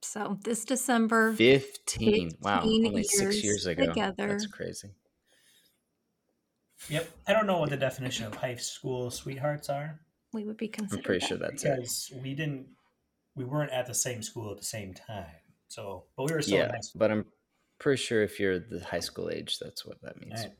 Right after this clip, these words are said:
Speaker 3: Well, there you go. Give us that title then.
Speaker 2: Your high school s-, that's so cute. No wonder you like a little bit of romance in your animes.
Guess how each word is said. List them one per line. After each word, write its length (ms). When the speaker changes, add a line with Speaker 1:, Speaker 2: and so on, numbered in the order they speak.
Speaker 3:
Well, 100
there 120
you 120
go. 240
Give 140
us 140
that 180
title 320
then. 260
Speaker 2:
Your 140
high 120
school 180
s-, 240
that's 220
so 200
cute. 300
No 140
wonder 260
you 140
like 260
a 80
little 200
bit 120
of 80
romance 400
in 80
your 100
animes. 520